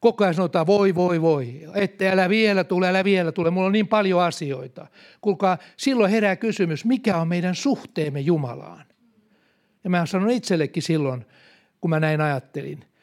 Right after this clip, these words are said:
mutta kun ei silloin oikein opetettu näistä asioista, ei puhuttu tästä asiasta, niin kuinka, ei kukaan oikein niin kuin avannut tätä asiaa, niin kuinka mä olisin oikein voinut ymmärtää, kun mä en tajunnut silloin Raamatustakin, tää oli mulle,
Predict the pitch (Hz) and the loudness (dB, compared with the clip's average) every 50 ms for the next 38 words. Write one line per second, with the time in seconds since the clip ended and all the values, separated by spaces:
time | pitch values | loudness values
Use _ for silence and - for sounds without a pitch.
0 | _ _ _ _ _ _ _ _ - 190 147 180 - - 196 190 185 185 226 220 | _ _ _ _ _ _ _ _ -4 -2 -2 0 0 0 2 2 0 0 0 0
1 | 208 214 240 226 220 226 220 220 262 277 269 - 190 160 160 - - 156 143 143 | 2 2 2 0 0 0 0 0 0 0 0 -2 -2 -2 -4 -6 -6 -6 -6 -6
2 | 135 120 - - 143 120 110 - - 135 131 131 - - - - 190 208 202 214 | -6 -6 -8 -8 -8 -8 -10 -12 -14 -16 -16 -18 -18 -18 -6 -2 -2 -2 2 2
3 | 302 311 285 269 240 - - 185 - - - 170 143 - - 180 156 143 131 - | 4 4 6 4 4 2 0 -2 -2 0 -2 -2 -2 -2 -2 -2 0 -2 -4 -6
4 | 147 123 117 107 - - - 156 147 - - - - 226 214 220 240 277 269 254 | -10 -10 -12 -14 -16 -16 -16 -18 -20 -20 -20 -10 -6 -6 -4 0 2 2 2 2
5 | 214 - 226 214 208 - - - - - 233 233 226 - 285 - - 247 240 240 | 2 2 0 0 0 -4 -12 -16 -4 -2 -2 0 0 0 -2 0 0 0 2 2
6 | 254 247 - 233 240 233 220 233 269 - 247 277 285 285 233 196 180 170 - - | 2 0 0 0 0 0 0 -2 -2 0 0 2 2 2 2 2 0 -4 -6 -6
7 | 160 - 180 165 156 147 131 - - 156 147 139 135 123 110 101 90 - _ _ | -4 0 0 2 2 0 -2 -4 -4 -4 -2 -2 -2 -4 -6 -10 -14 -20 _ _
8 | _ _ _ _ _ _ _ _ _ _ _ _ _ _ _ _ _ _ _ _ | _ _ _ _ _ _ _ _ _ _ _ _ _ _ _ _ _ _ _ _
9 | - 208 202 196 - - 254 247 208 226 220 226 233 220 233 247 247 233 240 226 | -2 -2 -2 -2 -2 -2 -2 0 2 2 2 2 2 2 2 0 0 2 0 0
10 | 214 220 220 226 254 269 226 208 175 151 131 135 - - 151 - - 196 196 202 | 2 2 2 4 4 4 4 4 2 0 -2 -6 -10 -12 -8 -4 0 2 2 2
11 | 208 196 202 247 247 247 226 208 190 165 - - 233 226 220 208 214 254 247 233 | 0 0 0 2 2 2 2 2 0 -2 -2 -2 0 2 2 4 4 4 4 4
12 | 208 202 175 180 175 - - 202 156 214 202 - 240 220 214 226 226 220 240 233 | 2 0 0 -2 -2 -2 -4 -4 -4 -4 -2 0 2 2 2 2 2 2 2 2
13 | 233 220 214 | 2 0 -2